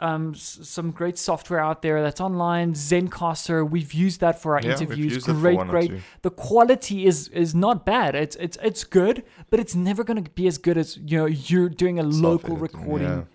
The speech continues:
Speaker 1: and all that
Speaker 2: Hundred percent.
Speaker 1: kind of stuff and, and merging the audio afterwards.
Speaker 2: Mm.
Speaker 1: Uh, so that's super important. I think that really covers all of the tech that we're using, Leon. Uh, it's, it's something as <laughs> basic as that. So if you guys are thinking about starting a podcast, there's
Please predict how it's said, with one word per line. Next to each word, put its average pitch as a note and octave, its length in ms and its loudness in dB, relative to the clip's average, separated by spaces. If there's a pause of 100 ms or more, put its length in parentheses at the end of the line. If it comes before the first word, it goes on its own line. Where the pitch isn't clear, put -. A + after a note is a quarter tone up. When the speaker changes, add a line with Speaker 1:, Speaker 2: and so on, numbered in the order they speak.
(140)
Speaker 1:
and B2+ 120 -2
all D3 200 -2
that - 0 -
Speaker 2:
Hundred - 0 -
percent. C#3+ 200 -2
Speaker 1:
kind D3 140 -4
of C#3 60 -6
stuff C#3+ 320 -6
and, C#3+ 160 -8
and C#3 200 -6
merging D3+ 460 0
the D3 80 -4
audio C#3 460 -4
afterwards. C#3+ 540 -10 (360)
Speaker 2:
Mm. F#3+ 140 -8
Speaker 1:
Uh, E3+ 80 2
so G#3+ 120 2
that's A#3+ 240 2
super F#3+ 280 -2
important. E3 640 -6 (280)
I A3 60 4
think A#3+ 220 -2
that G3 180 2
really F3+ 240 2
covers D3+ 380 0
all E3 160 -2
of D#3 80 -4
the D3 80 -4
tech D#3 260 -8
that C#3+ 140 -6
we're C#3+ 120 -4
using, C#3 440 -4
Leon. C#3 300 -4
Uh, D3 280 -4
it's, F3+ 180 -4
it's F#3+ 160 -6
something A#3 320 -4
as F3 120 -4
<laughs> E3 160 -4
basic F#3+ 320 -4
as F#3 120 -2
that. F3 160 0
So G3+ 140 -2
if G#3 140 -2
you C4+ 60 -4
guys A3+ 200 0
are G#3+ 120 -2
thinking F#3+ 300 -6
about D#3 240 -2 (280)
starting G3+ 440 0
a G3 60 -2
podcast, F#3 440 0
there's G3+ 220 0